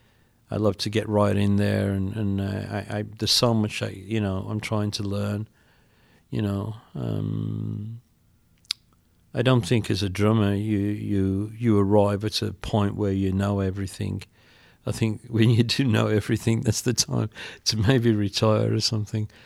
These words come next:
So I feel like I'm a student, and I like to be a student.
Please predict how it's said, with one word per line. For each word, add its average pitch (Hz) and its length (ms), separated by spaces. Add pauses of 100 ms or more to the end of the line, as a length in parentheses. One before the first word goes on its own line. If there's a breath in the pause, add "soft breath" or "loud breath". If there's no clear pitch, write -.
(1040 loud breath)
So - 180
I 135 100
feel 143 220
like 123 220
I'm 104 140
a - 20
student, 104 640
and 104 100
I 101 40
like 110 280
to 107 100
be 104 540
a 104 60
student. 101 720